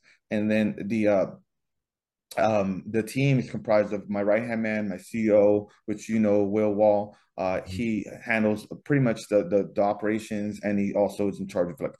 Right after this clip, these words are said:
Speaker 1: the acquisitions, um, mainly, and then just helping run the company. And then, uh, we have, uh, Mikey, who's our operations manager, just really kinda helps. Uh, he's, he's Will's right-hand man. Um, and then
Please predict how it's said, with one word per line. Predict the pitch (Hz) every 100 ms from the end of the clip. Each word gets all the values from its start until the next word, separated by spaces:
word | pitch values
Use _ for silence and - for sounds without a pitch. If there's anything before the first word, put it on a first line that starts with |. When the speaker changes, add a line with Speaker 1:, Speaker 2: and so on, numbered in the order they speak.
| -
Speaker 1:
the | 73 71 -
acquisitions, | 95 - 101 104 - 101 98 98 -
um, | 101 92 104
mainly, | 107 110 127 135 - - _ -
and | 101 101
then | 101 98
just | 101 - -
helping | 113 104
run | 101 101
the | 90
company. | 107 104 110 131 151 - _ _ -
And | 104 107
then, | 113 107 98
uh, | 104 104 101
we | 110
have, | 110 104 104
uh, | 98 92 - -
Mikey, | 104 107 110 113
who's | 110 101
our | 101 95
operations | 95 104 104 104 104 101 -
manager, | 98 104 98 110 107 - _
just | 98 95
really | 107 120 113
kinda | 104 101
helps. | 98 104 - - _ _ -
Uh, | 98 92 -
he's, | 104 110 - _ _
he's | 131 110 107
Will's | 110 147 123 101
right-hand | 101 95 90 -
man. | 95 101 120 - _ -
Um, | 98 95 95 -
and | 107 107
then | 113 110 104